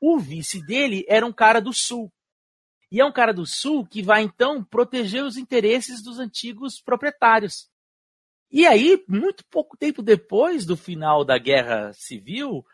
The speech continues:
o Sul se parecia muito com o que era antigamente.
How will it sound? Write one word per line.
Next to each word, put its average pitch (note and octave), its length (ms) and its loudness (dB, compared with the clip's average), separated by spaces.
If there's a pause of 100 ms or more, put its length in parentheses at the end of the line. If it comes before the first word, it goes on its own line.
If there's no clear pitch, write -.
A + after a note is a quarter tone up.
(200)
o B3+ 120 -6
Sul D4+ 400 -4
se - 180 -8
parecia B3 540 4
muito A#3+ 380 -4
com F4 160 -6
o F4+ 60 -8
que - 160 0
era C#4+ 180 6
antigamente. D4+ 880 -4